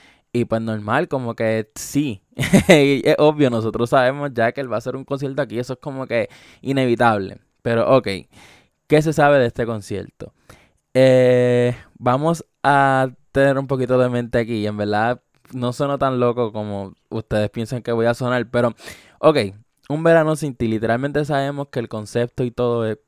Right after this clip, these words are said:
playa, verano. So, este concierto, antes de decir esto, <laughs> que yo sé que va a haber mucha controversia con decir esto y lo digo,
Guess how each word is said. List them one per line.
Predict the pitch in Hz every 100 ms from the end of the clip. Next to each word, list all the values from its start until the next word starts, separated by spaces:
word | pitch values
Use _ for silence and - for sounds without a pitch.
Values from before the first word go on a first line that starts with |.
| _ -
playa, | 123 117 117 117
verano. | 107 104 110 104 101
So, | - 117 110 104 - - - _ _ _ _ _ _ _
este | 139 135 165 156
concierto, | 165 151 156 147 120 110 101 - _ _
antes | 127 131 147 139
de | 143
decir | 143 139 135 123
esto, | 123 - 107
<laughs> | 104 - - -
que | - 127
yo | 135 117
sé | 135 135
que | 143
va | 135
a |
haber | 127 127
mucha | 123 117 135
controversia | 135 135 135 135 135
con | 135
decir | 131 139
esto | 139 - 135 -
y | 143
lo | 143
digo, | 117 104 104